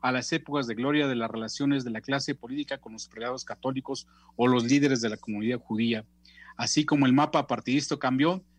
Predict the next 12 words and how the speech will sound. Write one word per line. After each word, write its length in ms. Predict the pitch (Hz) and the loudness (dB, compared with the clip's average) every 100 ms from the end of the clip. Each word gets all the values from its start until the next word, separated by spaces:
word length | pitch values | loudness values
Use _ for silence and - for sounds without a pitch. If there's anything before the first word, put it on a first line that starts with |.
| _ | _
también 280 | 135 139 185 | 0 2 2
el 100 | 170 | 2
religioso. 720 | 139 131 - 175 180 147 113 _ _ _ | 0 -4 0 0 0 -4 -10 _ _ _
Sin 260 | - - 123 | -8 -4 -2
embargo, 400 | 127 151 165 156 | 2 2 2 0
la 100 | 127 | -2
religión 360 | 110 113 151 | -4 -4 0
y 60 | 156 | 2
la 140 | 139 | 0
política 340 | - 135 147 143 | -2 -6 -2 0
van 180 | 143 147 | 0 0
caminando 680 | 143 120 117 139 143 143 | -2 -2 0 0 0 -2